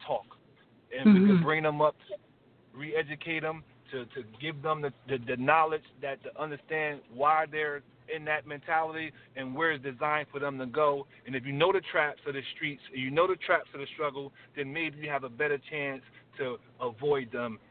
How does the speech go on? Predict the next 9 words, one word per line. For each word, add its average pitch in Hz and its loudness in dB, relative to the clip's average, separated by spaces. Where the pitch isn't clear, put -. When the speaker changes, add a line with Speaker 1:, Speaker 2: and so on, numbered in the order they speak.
Speaker 1:
and 123 -6
to - -6
overcome 127 2
your - -6
obstacles 123 0
of 117 -2
the, 117 -10
the 123 -8
community. 117 0